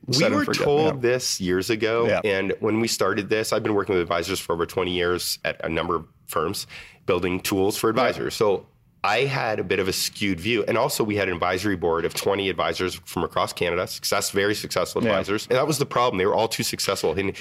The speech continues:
Speaker 1: they
Speaker 2: Y-
Speaker 1: told us what to build. And of course, they always have staff, these advisors, these very large
Speaker 2: Yeah.
Speaker 1: books. And so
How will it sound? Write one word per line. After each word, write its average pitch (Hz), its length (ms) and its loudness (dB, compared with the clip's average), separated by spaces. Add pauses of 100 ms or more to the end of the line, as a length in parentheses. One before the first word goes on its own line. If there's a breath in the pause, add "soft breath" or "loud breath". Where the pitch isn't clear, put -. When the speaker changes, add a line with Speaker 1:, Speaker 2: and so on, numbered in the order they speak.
Speaker 1:
they 113 80 0
Speaker 2:
Y- 107 40 -2
Speaker 1:
told 185 180 2
us 175 120 -2
what 170 140 0
to 165 60 2
build. 165 340 2 (640 loud breath)
And 123 400 2
of - 100 -2
course, 147 300 2
they 143 200 2
always 147 200 4
have 110 160 -2
staff, - 500 -2
these 98 180 0
advisors, 92 460 0
these 85 160 -2
very 92 340 2
large 90 260 0
Speaker 2:
Yeah. 170 100 4
Speaker 1:
books. - 220 -2 (360 loud breath)
And 127 160 2
so 127 220 4